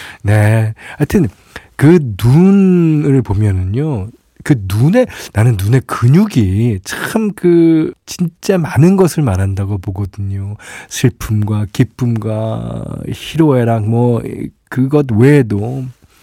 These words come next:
너무, 근데 제일, 어, 좋아하거나 사랑할 때, 그때, 그 눈빛, 음, 다 아시나요? <laughs> 자, In Your Eyes라는 노래 중에서,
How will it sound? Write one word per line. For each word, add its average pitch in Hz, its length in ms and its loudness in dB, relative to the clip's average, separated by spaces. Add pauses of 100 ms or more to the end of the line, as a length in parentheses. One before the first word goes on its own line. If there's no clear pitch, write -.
(380)
너무, 131 400 4 (380)
근데 123 160 -2
제일, 123 600 4 (400)
어, 98 1120 -8 (500)
좋아하거나 110 840 2
사랑할 113 420 -2 (120)
때, 90 220 -8 (140)
그때, - 540 -4 (1300)
그 110 100 -2
눈빛, 98 500 -2 (280)
음, 98 440 -2 (1400)
다 98 160 -2
아시나요? 104 460 -2 (720)
<laughs> - 720 -12
자, 127 400 4 (320)
In 143 140 6
Your 151 180 6
Eyes라는 135 640 4
노래 135 360 4
중에서, 110 600 -2